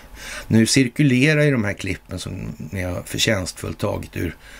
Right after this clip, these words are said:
föreläsningar och sådär. Och, och, och det kan ju vara, det är inte bara kan, det är en jättebra idé att göra på det här viset. Alltså för att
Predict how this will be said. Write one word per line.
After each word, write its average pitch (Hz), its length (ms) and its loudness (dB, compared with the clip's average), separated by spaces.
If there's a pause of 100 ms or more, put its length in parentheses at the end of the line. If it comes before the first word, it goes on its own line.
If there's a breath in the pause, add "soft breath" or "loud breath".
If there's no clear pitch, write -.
(260 loud breath)
föreläsningar 62 920 2
och - 80 -6
sådär. 58 340 -2
Och, - 160 -8
och, 101 200 -4
och 113 100 2
det 127 80 4
kan 127 300 0
ju 180 60 -2
vara, 123 260 -4
det 120 140 -2
är 127 140 2
inte 113 360 2
bara 110 140 -2
kan, 104 260 -2
det 101 80 0
är 117 120 6
en 123 60 4
jättebra 127 420 2
idé 113 160 2
att 104 60 2
göra 117 360 4
på 151 120 -8
det 120 60 2
här 101 100 0
viset. 98 320 -6
Alltså - 160 -6
för 104 220 0
att 95 60 -6